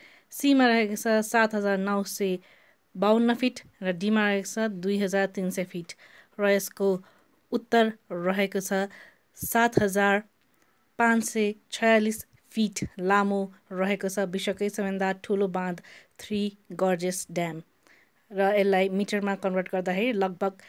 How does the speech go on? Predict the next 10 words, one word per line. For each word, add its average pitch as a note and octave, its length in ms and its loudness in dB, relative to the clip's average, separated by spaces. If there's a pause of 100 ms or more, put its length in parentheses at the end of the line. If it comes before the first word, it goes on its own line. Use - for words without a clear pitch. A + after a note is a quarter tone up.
(380)
तेइस G#3+ 260 4
सय G#3 260 0 (420)
मिटर G3 360 0 (360)
हुन F3+ 140 -4
आउँछ। F3 280 -4 (920)
फेरि C#4+ 120 4
दोस्रो C4 320 6
प्रश्नमा B3+ 500 4
रहेको A#3+ 380 2
छ A#3+ 420 2